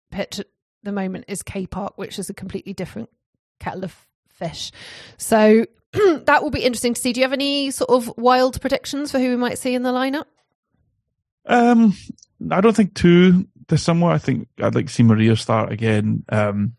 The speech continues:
Speaker 2: you know, maybe Taylor will come in if, if Natalie's not feeling a hundred percent,
Speaker 1: Mm-hmm.
Speaker 2: uh, which I'd be more than happy with.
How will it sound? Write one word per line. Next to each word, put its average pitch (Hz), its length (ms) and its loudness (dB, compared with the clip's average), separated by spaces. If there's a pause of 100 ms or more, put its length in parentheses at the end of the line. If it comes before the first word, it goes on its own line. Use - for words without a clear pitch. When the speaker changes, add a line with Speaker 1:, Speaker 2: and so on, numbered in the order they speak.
(140)
Speaker 2:
you 131 60 2
know, 131 80 6
maybe 123 220 4
Taylor 120 340 4
will 117 100 2
come 117 200 0
in 110 160 2
if, - 340 -4
if - 180 -4
Natalie's 107 380 -2
not 110 160 -4
feeling 110 200 0
a 110 40 2
hundred 107 200 0
percent, 110 400 -2 (120)
Speaker 1:
Mm-hmm. 185 280 -10
Speaker 2:
uh, 104 260 0
which - 160 -4
I'd 107 60 0
be 110 60 4
more 110 180 4
than 107 100 0
happy 110 180 0
with. 110 260 2